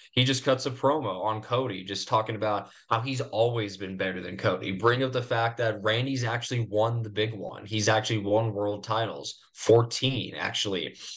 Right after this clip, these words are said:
Bring up their dads. I'm sure he could come up with something saying how Cowboy Bob Orton was better than Dusty Rhodes. I'm sure Randy could make it that personal.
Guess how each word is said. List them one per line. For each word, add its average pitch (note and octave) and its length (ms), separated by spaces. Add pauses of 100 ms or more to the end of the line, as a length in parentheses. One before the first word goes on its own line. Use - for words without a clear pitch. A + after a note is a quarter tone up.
(120)
Bring B2+ 300
up D#3 140
their D3+ 100
dads. A#2+ 760 (300)
I'm A2+ 140
sure C3+ 240
he C3 120
could A#2+ 140
come A#2 180
up A#2 120
with G#2+ 80
something A2 320
saying A2 180
how G#2 140
Cowboy G#2+ 400
Bob G2+ 260
Orton G2 300
was G2 120
better F#2+ 240
than F#2+ 160
Dusty F#2+ 360
Rhodes. F#2+ 340
I'm G#2+ 80
sure G#2+ 220
Randy G2 260
could F#2+ 160
make F#2+ 160
it F#2 80
that F2+ 240
personal. C#2+ 560